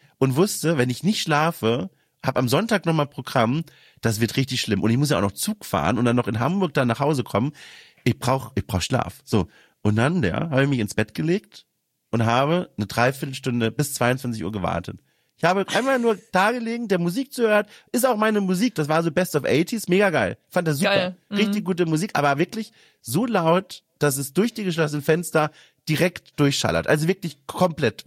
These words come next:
Speaker 1: Wirklich arschlaut. So. Hätten wir telefoniert, hätten wir uns nicht verstehen können. Es war wirklich laut. So.
Speaker 2: Oh.
Speaker 1: Und dann war zweiundzwanzig Uhr leer. Und wir alle leben ja in Deutschland und wissen, ab zweiundzwanzig Uhr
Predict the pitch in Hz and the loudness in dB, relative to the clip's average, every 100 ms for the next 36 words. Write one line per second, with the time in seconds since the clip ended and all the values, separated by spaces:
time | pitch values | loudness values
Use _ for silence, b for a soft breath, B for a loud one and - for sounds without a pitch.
0 | - 180 - - 143 131 110 92 - 104 | -2 -2 -2 -2 0 0 -4 -2 0 -2
1 | b b b - 175 208 254 240 220 - | b b b -2 0 2 2 2 0 0
2 | 180 185 180 160 151 143 143 143 135 123 | 2 2 2 2 0 0 -2 -2 0 0
3 | 107 120 123 143 202 - - - - 113 | 0 0 0 0 0 -2 -4 -4 -4 -4
4 | 92 _ _ - - - - _ _ B | -4 _ _ -2 -2 -4 -14 _ _ B
5 | B B B B 113 113 143 151 139 147 | B B B B -2 0 0 -2 0 0
6 | 143 135 110 120 95 - - 113 113 - | 0 0 0 0 -2 -6 -4 0 2 2
7 | 113 160 135 143 127 107 101 95 92 139 | 2 2 2 2 0 0 0 0 0 -2
8 | 170 254 _ - 113 123 - 180 - _ | -4 -6 _ -4 0 -2 -2 -6 -8 _
9 | 127 113 - 143 156 131 110 113 156 214 | -6 -4 -2 -2 0 -2 0 2 2 0